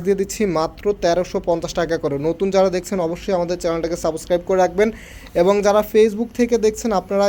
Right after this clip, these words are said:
স্ক্রিনশট নিয়ে ইনবক্সে যোগাযোগ করে অর্ডার করতে পারবেন। যারা YouTube থেকে দেখছেন, আপনারা স্ক্রিনশট নিয়ে এই দুটি নাম্বারের যেই কোনো একটি নাম্বারে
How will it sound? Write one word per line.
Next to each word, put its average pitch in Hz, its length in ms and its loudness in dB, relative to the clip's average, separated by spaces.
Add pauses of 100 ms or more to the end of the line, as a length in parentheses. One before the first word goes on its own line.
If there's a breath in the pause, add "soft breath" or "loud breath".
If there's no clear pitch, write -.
(120)
স্ক্রিনশট 214 500 -2
নিয়ে 226 160 2
ইনবক্সে 196 340 0
যোগাযোগ 190 360 -2
করে 190 120 0
অর্ডার 175 260 0
করতে 196 240 -4
পারবেন। 190 220 2 (100)
যারা 170 160 2 (120)
YouTube 202 380 -2
থেকে 214 200 2
দেখছেন, 202 260 -2
আপনারা 185 360 0
স্ক্রিনশট 202 580 -6
নিয়ে 208 140 0 (140)
এই 208 80 -2
দুটি 196 220 -8 (100)
নাম্বারের 180 360 2 (400 loud breath)
যেই 214 320 2
কোনো 240 140 0
একটি 220 180 -8
নাম্বারে 190 280 -2